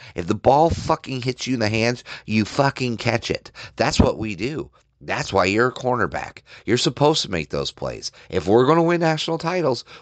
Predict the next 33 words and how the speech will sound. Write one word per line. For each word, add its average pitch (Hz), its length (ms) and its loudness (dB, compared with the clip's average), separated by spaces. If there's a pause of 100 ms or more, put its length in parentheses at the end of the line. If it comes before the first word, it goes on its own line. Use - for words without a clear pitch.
we 123 180 4
have 139 320 -2
to 135 100 -4
make 135 260 -2
those 127 220 4
plays. 113 400 0 (260)
We 92 120 2
have 98 220 -2
to 139 100 -6
create 160 260 0
more 156 160 -6
fumbles, 131 400 -2
and 110 220 -2
we 107 100 0
have 110 260 -2
to 117 100 -6
catch 107 280 0
interceptions 95 720 -4 (280)
when 131 200 4
they 131 200 4
hit 165 320 4
us 170 300 4 (340)
in 147 440 2 (180)
the 101 200 2 (100)
effing 139 640 -6
body. 117 500 2 (220)
You 113 220 -2
need 123 580 -4 (180)
to 165 240 4
catch 131 520 -2 (240)
the 139 180 4
ball. 92 640 2 (300)
Plain 107 520 -10